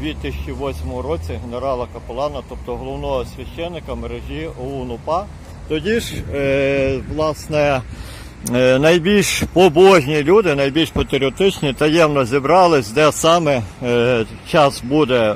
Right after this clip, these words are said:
е, будете знати ви. Поки що то в таїні. І, е, прийняли універсал, в якому було сказано певні пророцтва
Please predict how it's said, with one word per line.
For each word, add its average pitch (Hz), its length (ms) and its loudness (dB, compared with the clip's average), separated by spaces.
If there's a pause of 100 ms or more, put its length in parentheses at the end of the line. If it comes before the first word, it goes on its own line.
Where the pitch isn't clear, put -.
е, 113 180 0
будете 120 420 0
знати 123 380 -2
ви. 208 240 0 (680)
Поки 156 240 2
що 151 200 0
то 147 160 2
в 135 60 0
таїні. 156 520 2 (400)
І, 139 440 0
е, 123 180 2 (920)
прийняли 170 840 4
універсал, 143 800 0
в 143 40 -2
якому 160 380 0
було 143 280 0
сказано 135 520 0
певні 135 360 -2
пророцтва 135 880 0